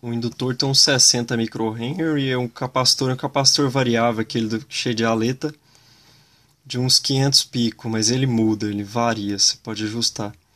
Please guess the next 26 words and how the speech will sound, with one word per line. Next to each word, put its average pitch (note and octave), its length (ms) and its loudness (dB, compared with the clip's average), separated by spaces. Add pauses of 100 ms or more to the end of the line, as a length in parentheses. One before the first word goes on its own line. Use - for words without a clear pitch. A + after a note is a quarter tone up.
(680)
E A#2 160 -8
doze A#2+ 360 0
volts A#2+ 340 0
aqui B2 160 -6
em C3 60 2
cima. A2 340 4 (340)
Então - 140 -12
toda D3 200 0
vez D3+ 180 6
que - 100 0
ele D#3 100 6
chavear B2 680 4
aqui, C#3+ 460 -2 (960)
ele B2 300 0
vai, A#2+ 760 2 (1700)
é, A#2 520 -2 (120)
energizar B2+ 840 2
esse B2+ 180 6
circuito. B2 800 4 (840)
E C3 120 -2
aí C3 180 2
quando D3 360 4
ele D3+ 120 6
desligar, C#3 840 4 (1160)
ele A#2 160 -8
vai C3+ 300 2